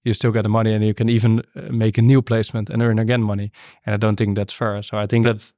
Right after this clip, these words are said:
makes fair that everyone, so whether it's the company, whether it's the candidate, whether, whether it's us as the marketplace, have an interest in making the right match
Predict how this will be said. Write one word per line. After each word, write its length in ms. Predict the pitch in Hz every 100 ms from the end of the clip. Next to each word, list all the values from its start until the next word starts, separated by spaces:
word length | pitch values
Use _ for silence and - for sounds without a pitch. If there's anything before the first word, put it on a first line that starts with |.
| -
makes 280 | 120 117
fair 280 | - 139 127
that 140 | 113 104
everyone, 640 | - 127 123 123 113 101 98 _ _
so 160 | - 113
whether 160 | 110
it's 120 | 110 -
the 60 |
company, 440 | 113 127 117 110 107
whether 180 | 104
it's 160 | 101 -
the 60 | -
candidate, 440 | 113 107 104 -
whether, 180 | 101 98
whether 200 | 110 101
it's 160 | 98 -
us 260 | 110 107
as 140 | 110 98
the 60 |
marketplace, 640 | 104 110 - - 104 95 - - - - _ _ -
have 180 | 110 110
an 80 | 117
interest 540 | 120 117 113 98 -
in 120 | 117
making 300 | 110 107 113
the 80 | 104
right 180 | 104 98
match 360 | 107 151 -